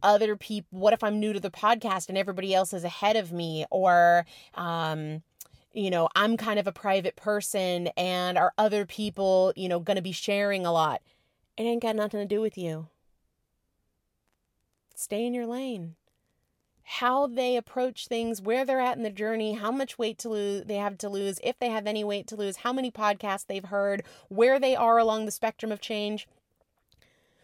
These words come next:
Focusing more on somebody else's journey or somebody else's opinion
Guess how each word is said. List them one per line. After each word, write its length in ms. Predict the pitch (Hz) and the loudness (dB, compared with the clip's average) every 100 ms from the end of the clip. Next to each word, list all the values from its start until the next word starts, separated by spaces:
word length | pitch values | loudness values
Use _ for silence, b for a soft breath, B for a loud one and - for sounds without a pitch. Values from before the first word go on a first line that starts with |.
| _ | _
Focusing 680 | - 254 262 339 - 330 | -2 0 0 -2 -6 -6
more 380 | 302 226 208 196 | -2 -2 -2 -4
on 300 | - 175 175 - | -6 -6 -6 -8
somebody 480 | - 202 220 262 | -6 -4 -4 -2
else's 380 | 233 220 - 214 | 0 -2 -4 -8
journey 400 | - 180 175 175 | -6 -6 -4 -6
or 120 | 170 165 | -8 -8
somebody 420 | - 190 208 226 | -6 -4 -2 -2
else's 260 | 220 240 | -2 -4
opinion 560 | 233 - 208 180 170 | -8 -8 -8 -6 -4